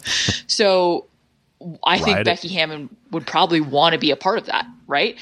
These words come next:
Speaker 2: And then she can say, "Not only did I bring this team to a championship, I, I brought a dynasty."
Speaker 1: Yeah.
Speaker 2: Right? I helped, I, w-, I was a part of a dynasty. And that just gives her more leverage. But I think it also, like, she's in the driver's seat right now because she doesn't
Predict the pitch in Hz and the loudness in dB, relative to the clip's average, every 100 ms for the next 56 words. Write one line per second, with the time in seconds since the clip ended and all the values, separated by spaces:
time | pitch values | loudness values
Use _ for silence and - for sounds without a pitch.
0 | - - 180 190 190 196 185 175 165 156 | -6 -4 0 0 -2 -4 -4 -2 -2 0
1 | - 165 160 151 147 143 160 160 151 - | -2 -4 -6 -2 -2 0 -2 -2 -2 -4
2 | 151 135 123 233 339 156 - 143 139 - | -4 -4 -2 0 0 -2 -2 0 0 -4
3 | - _ - 180 170 - - 233 196 123 | -20 _ -2 -2 -2 -4 -2 2 2 0
4 | 131 - - 262 - - - - - - | -2 -2 0 0 -2 -4 -8 -14 -10 -8
5 | 82 - 170 214 247 262 - 160 202 202 | -6 0 2 2 0 -4 0 0 2 0
6 | 196 202 - 185 143 135 143 202 175 - | 0 -2 -4 -6 -6 -6 -4 -4 -4 -8
7 | - - - - - _ - 180 185 196 | -12 -16 -20 -20 -20 _ -6 -4 -4 -4
8 | 190 185 - 165 147 143 139 147 139 135 | -6 -4 -4 -6 -8 -8 -4 -4 -2 -6
9 | - 156 151 - _ _ _ _ _ - | 0 2 2 -2 _ _ _ _ _ -12
10 | - 190 180 170 175 175 165 - 170 - | -4 -2 0 2 2 0 -2 -2 -4 -2
11 | - 202 202 214 175 254 156 - 156 110 | 0 0 0 2 2 2 0 -2 -2 -2
12 | - - - - _ _ 180 - - 226 | -2 -6 -10 -16 _ _ -2 0 2 4
13 | 247 190 196 | 2 0 -4